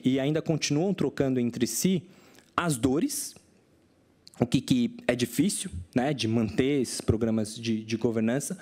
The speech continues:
mas também, é, aquilo que tava dando certo. E isso é essencial, é, porque, por exemplo, a Defensoria Pública de São Paulo, é, tem um porte, talvez tenha uma cultura organizacional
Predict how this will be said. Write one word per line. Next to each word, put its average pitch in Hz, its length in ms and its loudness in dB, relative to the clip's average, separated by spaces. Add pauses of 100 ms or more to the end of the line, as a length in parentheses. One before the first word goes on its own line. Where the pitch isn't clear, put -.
(340)
mas 156 240 -2
também, 160 460 0
é, 147 240 0
aquilo 151 320 0
que - 80 -12
tava 156 240 0
dando 160 180 0
certo. - 540 -4 (480)
E 165 100 4
isso 196 200 0
é - 20 2
essencial, 175 760 -2
é, 123 180 0
porque, 147 460 0
por 151 220 0
exemplo, 135 280 0
a - 20 0
Defensoria 135 800 0 (400)
Pública 135 420 2
de 123 120 -4
São 127 120 0
Paulo, 156 640 -2
é, 120 320 2
tem 160 240 0
um 156 140 2
porte, 156 580 0
talvez 131 400 -2
tenha 139 300 0
uma 131 240 0
cultura 139 380 0
organizacional 131 760 0